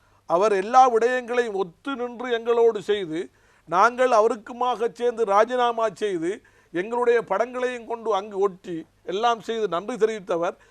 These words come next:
இப்படி ஒரு இருக்கிறது என்ற ஒரு ஆலோசனை செய்வதற்கு அவருக்கு முன் வந்திருக்க வேண்டும், அவர் சொல்லியிருக்க வேண்டும், "நான் கேட்கப் போகிறேன்" அல்லது "முஸ்லீம் சார்பிலே கேளுங்கள்"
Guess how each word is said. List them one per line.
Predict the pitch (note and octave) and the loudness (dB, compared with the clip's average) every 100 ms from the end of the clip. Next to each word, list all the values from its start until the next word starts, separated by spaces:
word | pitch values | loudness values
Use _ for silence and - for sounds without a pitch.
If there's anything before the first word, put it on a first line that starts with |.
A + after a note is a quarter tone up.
| _ - | _ -14
இப்படி | G3 F3+ C4 | -14 -8 -4
ஒரு | C4 B3 | -2 -2
இருக்கிறது | A#3+ C4+ - C4+ C4 C4+ | -4 -6 -2 0 0 0
என்ற | C4 B3+ C4 | -4 0 2
ஒரு | A#3+ | 4
ஆலோசனை | A3 B3 C4+ C4 B3+ B3+ A#3 | 4 4 2 0 -4 -6 -2
செய்வதற்கு | A#3+ B3 B3 A#3+ G#3+ D4 A4+ | -2 2 0 0 -6 -12 -10
அவருக்கு | - G#3 G#3+ F3 G4+ C5 | -4 -2 -4 -8 -18 -16
முன் | E3 G3+ | -16 -14
வந்திருக்க | F#3 F#3 E3 F3 | -10 -10 -8 -8
வேண்டும், | F3 | -8
அவர் | F#3 E3 | -10 -10
சொல்லியிருக்க | F#3+ G3 F3 E3+ | -10 -10 -8 -8
வேண்டும், | D#3+ C3+ - _ _ | -8 -10 -20 _ _
"நான் | F3+ F3+ | -8 -6
கேட்கப் | G3 A3 G3 | -8 -6 -8
போகிறேன்" | D3+ C#3+ C3+ B2 _ _ - | -8 -10 -12 -20 _ _ -8
அல்லது | G3 A#3+ | -2 -2
"முஸ்லீம் | A3 G3+ C#4+ A#3 | -4 -12 -12 -4
சார்பிலே | A3+ A3 G3+ A3 G#3 | 2 2 2 -8 -4
கேளுங்கள்" | A#3+ B3 G#3 E3+ | -2 -2 -4 -8